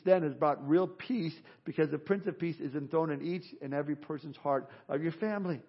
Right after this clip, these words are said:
And that's what we need to ask God to do in our lives.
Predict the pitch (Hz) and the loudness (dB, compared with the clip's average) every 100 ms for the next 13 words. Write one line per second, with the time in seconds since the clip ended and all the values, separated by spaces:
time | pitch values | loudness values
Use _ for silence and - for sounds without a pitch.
0 | _ _ _ _ _ _ - 208 254 254 | _ _ _ _ _ _ -6 4 4 8
1 | 247 214 208 220 208 185 202 202 170 196 | 6 8 4 6 4 6 4 2 4 8
2 | 214 208 180 156 214 214 196 180 190 196 | 8 6 2 2 2 6 6 6 6 4